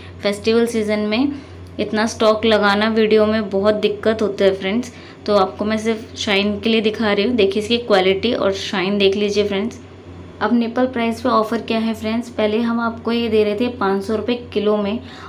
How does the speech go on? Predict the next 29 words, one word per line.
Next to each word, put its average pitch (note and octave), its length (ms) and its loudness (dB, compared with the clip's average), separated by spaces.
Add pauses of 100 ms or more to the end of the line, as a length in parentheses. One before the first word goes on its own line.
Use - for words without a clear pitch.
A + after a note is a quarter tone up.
(100)
और - 100 0
अब A3 200 -2
आपको A3+ 260 -2
ये A#3+ 160 4
मिल A3+ 200 2
रहा G#3 200 0
है A3+ 220 -2
चार G3+ 280 2
सौ A3+ 220 -2 (240)
तीस A#3+ 280 0
रुपये A3+ 240 0 (140)
किलो F#3+ 260 2
में। G#3+ 260 0 (1500)
Offer A3 300 -2
सिर्फ B3 220 2
दिवाली G#3+ 420 0
तक A3 200 0
ही A#3 140 2
है A3+ 120 2
friends, A3 420 -6
तो A#3 100 -4
जल्दी G#3 380 2
से A#3 80 2
जल्दी A3+ 260 2
order G#3+ 400 2
कीजिए G#3+ 280 0
क्योंकि A3 260 -2
festival G#3+ 840 -2
बहुत G3 460 0